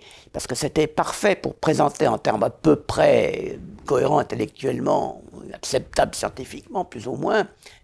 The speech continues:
ce qu'ils avaient en tête, euh, qui était l'espace vital, ce qui est autre chose que le grand espace, mais j-, j'y reviendrai. Alors, le grand espace, euh, c'est l'idée que les États-nations sont dépassés au vingtième siècle par les progrès, euh, ben, de l'économie, de la guerre, le développement en général,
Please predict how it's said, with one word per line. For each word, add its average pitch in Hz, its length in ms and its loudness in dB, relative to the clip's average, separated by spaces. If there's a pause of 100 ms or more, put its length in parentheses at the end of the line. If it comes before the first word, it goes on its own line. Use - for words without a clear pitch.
ce - 320 -8
qu'ils 127 220 -4
avaient 139 160 4
en 131 100 2
tête, - 420 -6 (480)
euh, 87 120 -16 (100)
qui - 80 -14
était - 180 -6
l'espace 113 380 -4
vital, 123 360 -2
ce - 100 -14
qui - 60 -10
est - 100 -10
autre - 140 -4
chose 104 380 -4
que - 80 -16
le 113 80 -14
grand 98 220 -12
espace, - 480 -10
mais - 140 -12
j-, 113 120 -18
j'y 131 120 -6
reviendrai. 110 420 -4 (440)
Alors, - 140 0
le 147 80 -2
grand 226 240 2
espace, 214 640 2 (320)
euh, 156 160 8
c'est 180 220 4
l'idée 175 400 6
que 160 340 4
les 139 260 2
États-nations 151 640 0
sont 139 180 -2
dépassés 135 680 0 (560)
au 110 120 2
vingtième 123 360 -4
siècle - 400 0 (400)
par 123 140 2
les 113 140 2
progrès, 117 800 2
euh, 92 520 2
ben, - 200 -2
de 95 100 -2
l'économie, 104 680 -4
de - 80 -4
la - 180 -4
guerre, 135 220 0
le 113 40 -6
développement 113 560 0
en 123 60 -8
général, 110 580 -2